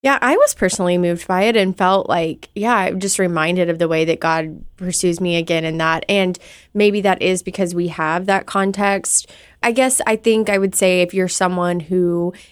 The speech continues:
is really, really sensitive to seeing any kind of sexual images, then you probably are already really guarded about what you consume. And then, yes, this probably shouldn't be a movie that you see. And maybe that, like, in a way, I do think it is personal of, like, we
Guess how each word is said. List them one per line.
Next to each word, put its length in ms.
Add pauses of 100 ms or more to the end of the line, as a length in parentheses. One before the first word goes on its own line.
is 240
really, 360
really 300
sensitive 760
to 80
seeing 400
any 220
kind 260
of 80
sexual 440
images, 520 (280)
then 340
you 240
probably 540
are 160
already 420
really 220
guarded 340
about 240
what 140
you 100
consume. 420
And 160
then, 220
yes, 280
this 180
probably 420
shouldn't 360
be 100
a 40
movie 280
that 160
you 100
see. 400 (320)
And 160
maybe 240
that, 180 (300)
like, 200
in 120
a 60
way, 320
I 80
do 240
think 260
it 160
is 240
personal 520
of, 100
like, 240
we 160